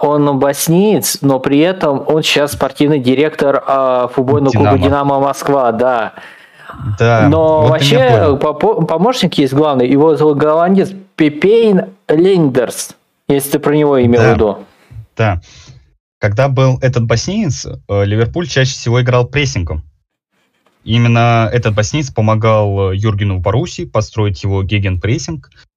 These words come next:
Speaker 2: Но когда Юрген Клопп пришел в Ливерпуль, понял, что надо что-то менять, чтобы добиться цели, он его,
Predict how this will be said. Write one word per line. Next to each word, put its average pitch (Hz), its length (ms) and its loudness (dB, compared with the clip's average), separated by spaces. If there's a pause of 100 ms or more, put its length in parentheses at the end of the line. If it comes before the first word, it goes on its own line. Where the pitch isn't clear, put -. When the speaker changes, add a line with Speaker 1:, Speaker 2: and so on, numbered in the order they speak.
(420)
Speaker 2:
Но 160 920 2
когда 127 380 4
Юрген 123 400 2
Клопп 120 180 -2
пришел 117 260 0
в 110 60 2
Ливерпуль, 110 420 -2 (380)
понял, 120 340 0
что 113 240 -4
надо 117 220 2
что-то 113 340 -2
менять, 104 340 0
чтобы 113 260 -2
добиться 117 440 -2
цели, 131 320 -4 (760)
он 113 280 0
его, 151 800 -4